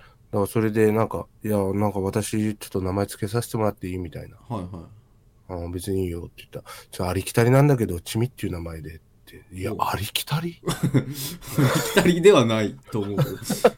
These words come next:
Speaker 2: 決して。
Speaker 1: タマとか、
Speaker 2: ね。
Speaker 1: ね。
Speaker 2: ポ-、
Speaker 1: ありきたりって言ったら。
Speaker 2: ポチみたいな系統ではないですね、
Speaker 1: まあ、
Speaker 2: チミは。
Speaker 1: 犬で。
Speaker 2: ええ。
Speaker 1: 全然ないじゃん。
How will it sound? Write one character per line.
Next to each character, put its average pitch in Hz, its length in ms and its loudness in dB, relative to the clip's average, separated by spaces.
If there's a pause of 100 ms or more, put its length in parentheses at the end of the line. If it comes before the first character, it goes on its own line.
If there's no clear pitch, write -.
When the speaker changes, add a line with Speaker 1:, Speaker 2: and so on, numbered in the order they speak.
(120)
Speaker 2:
決 208 160 4
し - 140 -4
て。 104 200 -2 (1600)
Speaker 1:
タ - 160 4
マ 156 160 6
と 90 160 0
か、 82 340 -4 (260)
Speaker 2:
ね。 110 160 -6
Speaker 1:
ね。 110 280 0 (320)
Speaker 2:
ポ-、 - 80 -14 (180)
Speaker 1:
あ 110 100 0
り 113 80 2
き - 80 -16
た 104 120 0
り 101 60 -8
っ - 20 -14
て - 120 -8
言 - 60 -12
っ - 20 -20
た - 100 -10
ら。 107 40 -8
Speaker 2:
ポ 101 60 -12
チ 101 80 -8
み 92 100 -6
た 95 140 -8
い - 20 -8
な 101 140 -4 (240)
系 143 160 2
統 156 120 2
で 160 80 2
は 131 60 2
な 104 120 -2
い - 20 -2
で 110 80 -2
す 110 60 2
ね、 107 60 4
Speaker 1:
ま 104 100 2
あ、 98 40 2
Speaker 2:
チ 98 80 2
ミ 104 60 0
は。 110 60 4 (120)
Speaker 1:
犬 95 40 2
で。 82 140 -6 (440)
Speaker 2:
え 98 100 -6
え。 123 60 -2
Speaker 1:
全 151 200 6
然 147 140 10
な 139 120 10
い 107 40 6
じ 82 80 -8
ゃ 80 60 -12
ん。 - 20 -18